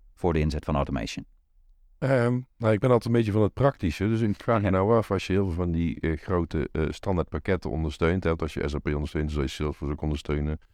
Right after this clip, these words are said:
Speaker 2: Microsoft, dan weet ik het allemaal. Ehm, ik vraag me af, zijn er ook een soort standaard automations te leggen, dat je bepaalde processen ziet die in heel veel bedrijven terugkomen? Ze zullen misschien net iets anders zijn,
Speaker 1: Ja.
Speaker 2: maar die over dit soort pakketten lopen,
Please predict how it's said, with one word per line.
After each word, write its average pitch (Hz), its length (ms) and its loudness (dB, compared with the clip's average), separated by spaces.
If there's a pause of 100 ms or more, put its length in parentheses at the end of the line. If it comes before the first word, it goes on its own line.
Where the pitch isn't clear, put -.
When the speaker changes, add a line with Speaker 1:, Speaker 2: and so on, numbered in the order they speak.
(240)
Speaker 2:
Microsoft, 73 640 -4
dan 71 80 -4
weet 73 140 -2
ik 76 60 -6
het 73 80 0
allemaal. 73 340 -2 (320)
Ehm, 90 280 -2
ik 87 100 -4
vraag 101 140 0
me 101 100 2
af, - 140 -4
zijn 110 180 2
er 104 80 0
ook - 240 -6
een - 80 -8
soort 107 200 -2
standaard 180 580 2 (260)
automations 90 720 0
te 85 100 -4
leggen, 78 360 0
dat 80 160 -2
je 87 80 -8
bepaalde 90 380 2
processen 92 480 -2
ziet 95 220 0
die 90 120 0
in 90 60 2
heel 95 100 2
veel 90 100 -2
bedrijven 85 320 0
terugkomen? 101 540 -2 (260)
Ze - 140 -8
zullen 90 200 0
misschien 87 300 0
net 95 200 2
iets 80 120 -4
anders 98 300 0
zijn, 110 180 2
Speaker 1:
Ja. 101 60 4
Speaker 2:
maar 107 100 4
die 101 160 2
over 90 280 0
dit 107 160 -2
soort - 140 -6
pakketten 104 400 0
lopen, 113 400 2